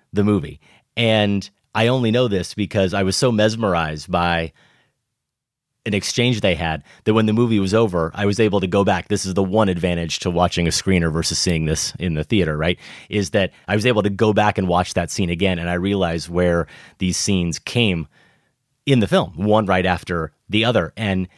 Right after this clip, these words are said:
it's Undina doing her job. She's preparing for her work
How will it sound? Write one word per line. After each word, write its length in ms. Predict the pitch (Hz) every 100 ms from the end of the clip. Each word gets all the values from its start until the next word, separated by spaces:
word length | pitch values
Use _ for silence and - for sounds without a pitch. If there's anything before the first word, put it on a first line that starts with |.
| _ _ _ _ _ _ -
it's 320 | 107 - - -
Undina 720 | 131 135 120 156 107 90 87 - _ _ _ _ _ _ _ _ -
doing 340 | 107 160 190 139
her 220 | 120 101
job. 340 | 92 127 170
She's 180 | - 101
preparing 460 | - 104 127 123 113
for 300 | 113 104 95
her 340 | 113 98 95
work 480 | 90 135 180 -